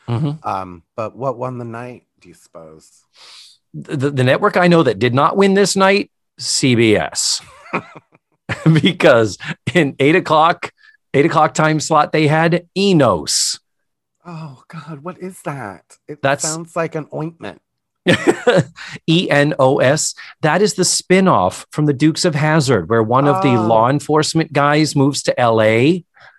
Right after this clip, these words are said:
Speaker 2: It's pronounced Enos.
Speaker 1: E-, well, if I say Enos, you're gonna make a joke that it rhymes with another word.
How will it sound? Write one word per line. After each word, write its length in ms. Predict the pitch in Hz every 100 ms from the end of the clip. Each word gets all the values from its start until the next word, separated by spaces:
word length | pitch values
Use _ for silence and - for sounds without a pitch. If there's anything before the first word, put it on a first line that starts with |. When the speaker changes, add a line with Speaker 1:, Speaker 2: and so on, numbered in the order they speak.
| _ _
Speaker 2:
It's 220 | 247 - _
pronounced 680 | 262 247 262 247 220 - - 254
Enos. 920 | 262 240 175 120 87 - - - _ _ _ _ _ _ _ _ _ -
Speaker 1:
E-, 120 | 143 -
well, 140 | 156
if 100 | 156
I 140 | 185 208
say 280 | 214 185 -
Enos, 600 | 180 185 143 117 - - _
you're 220 | 143 156
gonna 160 | 156 175
make 240 | 151 151
a 60 | 165
joke 340 | 123 117 107
that 100 | 139 135
it 100 | 143
rhymes 360 | 143 143 131
with 140 | 156 156
another 340 | 160 156 131
word. 400 | 95 90 67